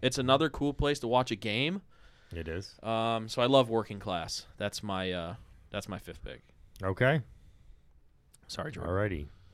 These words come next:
Speaker 2: You stole my last pick.
Speaker 1: And you're up.
Speaker 2: And I'm up. And <laughs> I'm literally searching. Oh, no. I,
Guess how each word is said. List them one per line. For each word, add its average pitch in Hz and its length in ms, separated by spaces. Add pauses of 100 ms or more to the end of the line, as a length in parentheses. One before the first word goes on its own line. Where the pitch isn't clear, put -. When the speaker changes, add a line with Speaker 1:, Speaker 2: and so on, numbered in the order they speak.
(120)
Speaker 2:
You 85 180
stole 87 300
my 87 140
last 87 360
pick. - 100
Speaker 1:
And 92 80
you're 95 160
up. 98 160 (680)
Speaker 2:
And 80 120
I'm 95 160
up. 85 220 (120)
And 82 240
<laughs> - 0
I'm 104 360
literally 101 420
searching. 98 560
Oh, 202 440
no. 101 280 (100)
I, 101 100